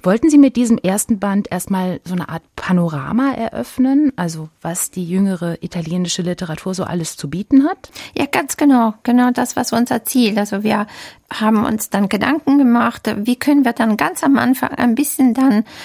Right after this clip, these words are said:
Speaker 2: zeigen, was wir uns vorgenommen haben, ja. Und diese Anthologie war für uns, wie, wenn man so sagen darf, eine Absichtserklärung. Also durch meine Tätigkeit an der Uni und verschiedene Kulturvereine hatte ich das Privileg, viele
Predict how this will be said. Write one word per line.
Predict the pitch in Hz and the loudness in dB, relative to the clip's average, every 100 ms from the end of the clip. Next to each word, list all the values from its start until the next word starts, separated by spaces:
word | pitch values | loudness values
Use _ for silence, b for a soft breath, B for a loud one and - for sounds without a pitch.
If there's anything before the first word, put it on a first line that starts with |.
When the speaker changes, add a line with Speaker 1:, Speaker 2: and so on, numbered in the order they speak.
| B | B
Speaker 2:
zeigen, | - 226 220 285 269 233 | -4 -2 0 2 2 2
was | 240 240 - | 0 -2 -2
wir | 226 226 220 220 B B | 0 2 2 -2 B B
uns | 226 214 | 0 0
vorgenommen | - 185 180 185 156 175 165 | -2 -2 0 0 2 0 0
haben, | - - - | -2 -2 -2
ja. | 190 190 B B B | 0 -2 B B B
Und | 220 208 196 - | 0 0 -2 0
diese | 277 320 | 0 2
Anthologie | 208 220 208 202 269 | 2 2 0 0 0
war | 247 262 | 0 -2
für | - 262 | -2 0
uns, | 262 254 - | 2 2 0
wie, | 247 247 254 | 0 0 0
wenn | 254 | 2
man | 247 254 | 2 2
so | 269 | 0
sagen | 254 247 262 233 - | 0 0 2 0 -2
darf, | - 254 262 - | -2 -2 -2 0
eine | 226 240 - - - | 0 0 -2 -6 -6
Absichtserklärung. | - 285 - 202 - - - - 180 165 180 190 - | -4 -4 -2 -4 -4 -8 -4 -2 0 0 0 -2 -4
Also | 196 202 | -6 -4
durch | 214 214 - | -2 -2 0
meine | 208 196 202 | -2 0 0
Tätigkeit | 285 285 247 202 196 - | 0 0 -4 -4 -2 0
an | 185 | 0
der | 190 - | 0 0
Uni | 262 262 - | 2 4 4
und | 202 202 - | 2 0 -2
verschiedene | 208 - 226 214 | -4 0 2 2
Kulturvereine | 208 - 254 240 233 226 233 247 | -2 -2 -2 0 0 2 4 2
hatte | 202 202 | -2 -4
ich | 208 - | -6 -6
das | 202 | -8
Privileg, | - 202 196 208 240 - | -4 -2 0 0 -2 -2
viele | 226 220 | 0 0